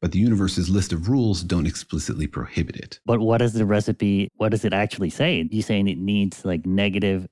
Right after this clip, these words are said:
Speaker 2: energy or negative mass, and then, uh, what, what do I do with that? Do I just put it in front of me? Do I need to lay it out between here and Jupiter? Do I need to, uh, you know, spit it out in front of me?
Speaker 1: <laughs>
Speaker 2: How, <laughs> what, you know, like, what does it say about w-,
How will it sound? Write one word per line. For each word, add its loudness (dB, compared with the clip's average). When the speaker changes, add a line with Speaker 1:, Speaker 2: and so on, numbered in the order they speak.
Speaker 2:
energy -2
or -2
negative 0
mass, 2
and 0
then, 2
uh, -2
what, -2
what 0
do 2
I 2
do 2
with 2
that? -2
Do -4
I -2
just -6
put -2
it 0
in -2
front 0
of 2
me? 2
Do 0
I 2
need 0
to -2
lay 0
it 2
out 2
between 0
here 2
and 4
Jupiter? 2
Do -2
I 2
need 0
to, 0
uh, 0
you -2
know, 0
spit -2
it 2
out 2
in -6
front 2
of 4
me? 2
Speaker 1:
<laughs> -4
Speaker 2:
How, 4
<laughs> 0
what, 4
you 4
know, 4
like, 2
what 0
does 2
it -2
say 2
about 2
w-, -8